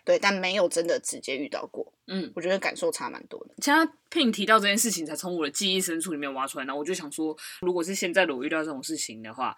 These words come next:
Speaker 2: 我应该会直接立马回嘴给那个阿伯说：“干你屁事”之类的。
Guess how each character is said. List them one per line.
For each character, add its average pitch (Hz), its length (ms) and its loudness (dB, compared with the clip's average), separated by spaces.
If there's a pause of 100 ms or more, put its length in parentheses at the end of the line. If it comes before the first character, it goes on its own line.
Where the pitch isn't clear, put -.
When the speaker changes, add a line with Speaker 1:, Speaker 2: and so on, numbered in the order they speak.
(120)
Speaker 2:
我 160 140 -6
应 180 40 -4
该 180 100 0
会 185 100 2
直 165 160 -4
接 160 160 2
立 208 240 4
马 127 180 -4
回 - 220 -2
嘴 135 420 0
给 135 140 -8
那 156 80 -4
个 160 80 -2
阿 127 200 -8
伯 123 200 -8
说 - 160 -12
：“干 - 160 0
你 226 80 -2
屁 220 160 -2
事” - 280 2
之 156 220 -6
类 127 120 -6
的。 - 120 -18